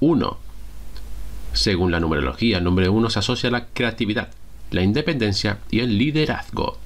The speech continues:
Las personas con un nombre que suma uno tienden a ser ambiciosas, seguras de sí mismas y apasionadas en la consecución de sus objetivos. Bien, ya sabe lo que significa el nombre Zoe. Si conoces a alguien con este nombre, compártele este artículo.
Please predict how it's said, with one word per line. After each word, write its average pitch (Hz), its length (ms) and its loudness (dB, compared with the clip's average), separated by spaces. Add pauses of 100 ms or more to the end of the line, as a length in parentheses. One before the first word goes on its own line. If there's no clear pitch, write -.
(1120)
Las - 180 -2
personas 90 460 -2
con 85 400 2
un 90 180 4
nombre 87 300 2
que 98 100 -4
suma 92 360 0
uno 98 380 4
tienden 107 360 0
a 104 60 -2
ser 120 180 -2
ambiciosas, 139 640 -2
seguras 80 380 -2
de - 80 -4
sí - 100 -2
mismas 120 380 0
y 110 120 2
apasionadas 117 580 0
en 87 60 0
la 82 80 0
consecución 82 460 -2
de 76 80 0
sus 82 160 -2
objetivos. - 640 -2 (3000)
Bien, 123 180 2
ya 90 100 2
sabe 85 160 0
lo 85 80 2
que 80 60 -2
significa 98 420 0
el 110 60 2
nombre 107 220 2
Zoe. - 340 -2 (280)
Si - 180 -2
conoces 76 340 -2
a - 20 0
alguien 73 180 -4
con - 140 -2
este 73 160 -2
nombre, 110 180 2
compártele 95 440 -2
este 87 140 -2
artículo. - 420 -4